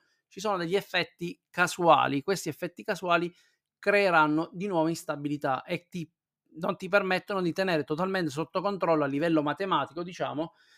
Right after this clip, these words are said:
la risoluzione del problema. È chiaro che se sei, diciamo, bravo a, a parlare, a pianificare, a scegliere insieme agli altri personaggi, scegliete, parlate, chiacchierate, riuscite tutti quanti a trovare un accordo,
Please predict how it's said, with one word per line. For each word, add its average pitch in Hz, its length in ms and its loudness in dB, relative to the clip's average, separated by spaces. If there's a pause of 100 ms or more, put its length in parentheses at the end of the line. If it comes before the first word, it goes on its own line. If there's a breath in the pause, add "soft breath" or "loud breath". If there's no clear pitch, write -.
(240 soft breath)
la 165 220 4
risoluzione 170 580 4
del 147 160 2
problema. 131 520 -2 (440 soft breath)
È 180 160 4
chiaro 233 340 8
che 190 360 6
se - 260 -2
sei, 202 440 4
diciamo, 160 600 6 (460)
bravo 160 540 10
a, 147 240 2
a 170 120 0
parlare, 165 580 8
a 131 60 2
pianificare, 156 720 4
a 147 40 -8
scegliere 147 500 0
insieme 170 280 -4
agli 156 100 0
altri 160 200 -4
personaggi, 165 500 -2
scegliete, 165 580 -4
parlate, 165 460 0
chiacchierate, 170 560 -4
riuscite 151 580 -8
tutti 139 280 -14
quanti 170 380 -6
a 147 100 -4
trovare 170 340 -4
un 160 80 -4
accordo, 160 640 -2